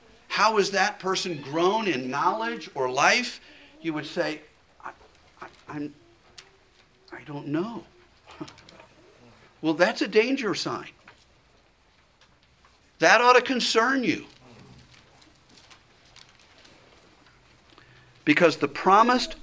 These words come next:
perfection is only reached, quote, "in this way," as Peter says. So, Christian, are you growing in the grace and knowledge of the Lord Jesus Christ? If you aren't,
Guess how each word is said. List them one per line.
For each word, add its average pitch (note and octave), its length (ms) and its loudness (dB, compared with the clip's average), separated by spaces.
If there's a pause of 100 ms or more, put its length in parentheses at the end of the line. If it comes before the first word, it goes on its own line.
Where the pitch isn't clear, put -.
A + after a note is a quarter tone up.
perfection - 880 0 (840)
is C#3+ 240 4
only A3 440 4
reached, E3 420 2
quote, D#3 320 2 (180)
"in E3+ 380 4
this E3+ 340 2
way," C3 560 0
as - 180 -8
Peter - 280 -14
says. - 340 -18 (1120)
So, G3 140 4
Christian, G3 480 2 (140)
are D#3 100 8
you F3 160 0
growing F#3 480 4
in G#3+ 100 0
the G#3+ 80 4
grace C#3+ 380 2
and G#3 100 2
knowledge D3+ 380 4
of D3+ 80 0
the D#3+ 80 4
Lord A#2+ 240 2
Jesus C#3+ 300 -6
Christ? - 400 -8 (1600)
If E3 200 4
you A3+ 180 -4
aren't, - 540 4